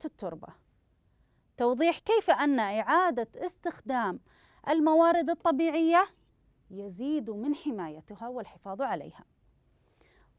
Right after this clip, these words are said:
وصف المواد التي يمكن إعادة تدويرها. الأهمية، يمكنك المساعدة على حل مشكلة التلوث من خلال فهم أسباب التلوث.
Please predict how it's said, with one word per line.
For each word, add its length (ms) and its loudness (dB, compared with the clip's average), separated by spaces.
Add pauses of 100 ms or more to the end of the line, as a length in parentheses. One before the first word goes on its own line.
(260)
وصف 320 4
المواد 580 6
التي 460 0
يمكن 640 -2
إعادة 540 2 (420)
تدويرها. 600 -10 (600)
الأهمية، 680 -6 (800)
يمكنك 640 -2
المساعدة 640 -4
على 260 -6
حل 260 -6
مشكلة 500 -6
التلوث 720 -6
من 180 0
خلال 840 -2 (1200)
فهم 600 2
أسباب 560 -6
التلوث. 640 0